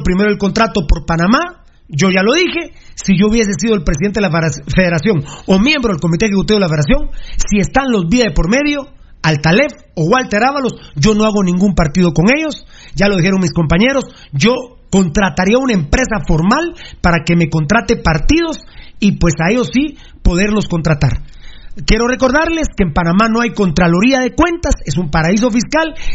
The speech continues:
y es donde los Vía, Altalef, Walter Ábalos, la Red Deportiva, estos periodistas están aprovechando para robar, digámosle las cosas como son. Y miren que son comisionistas muertos de hambre.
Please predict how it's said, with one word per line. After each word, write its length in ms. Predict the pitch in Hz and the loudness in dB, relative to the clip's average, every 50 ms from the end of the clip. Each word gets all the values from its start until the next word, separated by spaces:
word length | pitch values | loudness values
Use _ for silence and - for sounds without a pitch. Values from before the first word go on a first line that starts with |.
| - | 2
y 120 | 175 185 226 | 2 2 2
es 80 | 226 | 2
donde 240 | 233 226 202 190 180 | 2 0 0 0 0
los 180 | 175 170 170 165 | 0 0 0 2
Vía, 280 | 180 302 311 302 - - - - | 2 2 2 2 0 -4 -6 -6
Altalef, 540 | - 156 160 143 151 165 160 208 262 277 - - - - - - - 151 | -6 -6 -4 -2 -2 0 2 2 2 0 -2 -6 -14 -20 -20 -20 -8 -2
Walter 360 | 160 233 240 - - 196 196 | 0 0 0 0 0 0 0
Ábalos, 360 | 233 254 254 233 202 185 175 160 | 0 0 0 -2 -2 -2 -2 -2
la 100 | 160 160 | -2 -2
Red 180 | 185 220 226 | 0 0 0
Deportiva, 460 | 220 - 190 170 143 269 269 240 220 - - | 0 0 -2 -4 -2 0 0 0 0 0 0
estos 300 | 226 226 226 214 175 143 | -2 -2 0 -2 -4 -2
periodistas 500 | - 165 151 165 202 247 - - 233 - - - - - - - - | 0 0 2 2 2 2 0 0 -2 -4 -4 -10 -18 -20 -12 -4 -2
están 320 | 170 165 - - 233 226 | 0 0 2 0 0 0
aprovechando 800 | 220 160 - 170 160 160 147 - - 247 247 247 233 196 - - - - | 0 0 0 0 0 0 0 0 0 0 0 -2 -4 -4 -6 -10 -6 -4
para 200 | - - - 190 190 | -2 -2 0 0 0
robar, 460 | 190 202 190 190 214 - 139 139 127 | 2 2 2 2 0 0 -2 -2 0
digámosle 340 | 202 226 254 254 247 226 196 | 0 2 2 2 0 0 0
las 140 | 180 175 - | -2 -2 -2
cosas 240 | 226 226 220 196 - - - - - - - - | -2 0 0 -2 -4 -6 -14 -20 -20 -20 -6 0
como 300 | - 226 214 196 190 180 | 2 2 4 4 2 0
son. 440 | - - 226 202 151 131 110 101 - - - - - - - - - - - - - _ - - _ - - - - - | 0 0 0 0 0 0 -4 -6 -14 -18 -20 -20 -20 -20 -20 -20 -20 -20 -20 -20 -20 _ -20 -20 _ -20 -20 -12 -4 0
Y 100 | 190 185 | 2 2
miren 420 | 220 254 269 254 254 240 101 - | 2 2 0 -2 -4 -4 -6 -4
que 80 | - 170 147 - | -2 -2 0 0
son 240 | 208 226 247 240 - | 0 0 -2 -2 -2
comisionistas 760 | - - 180 175 160 143 - 160 160 208 226 - - 240 208 175 | -2 0 0 0 0 0 0 0 0 0 0 0 0 -2 0 2
muertos 440 | 175 170 165 151 143 143 160 147 135 | 2 2 2 2 0 0 0 0 2
de 120 | 175 196 | 2 2
hambre. 260 | 170 151 139 120 117 | 2 2 0 -2 -2